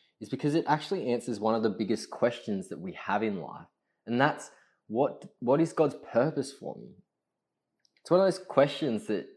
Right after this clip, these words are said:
you know, it can keep you up late at night, like, wrestling in bed, kind of thinking, like, "What God,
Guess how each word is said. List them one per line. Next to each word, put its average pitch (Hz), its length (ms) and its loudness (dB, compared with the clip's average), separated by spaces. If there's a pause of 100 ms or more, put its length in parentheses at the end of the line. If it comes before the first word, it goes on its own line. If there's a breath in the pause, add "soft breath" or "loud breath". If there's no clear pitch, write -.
you 135 80 -16
know, 139 120 -6
it 139 120 -8
can 143 140 -6
keep 143 180 2
you 170 140 8
up 120 180 6
late 107 280 4
at 92 100 -2
night, 95 320 0
like, 82 180 -6
wrestling 104 400 -4
in 92 160 -6
bed, 98 320 -8
kind - 180 -14
of - 120 -20
thinking, - 320 -16
like, - 80 -20
"What 123 280 -14
God, 143 280 -4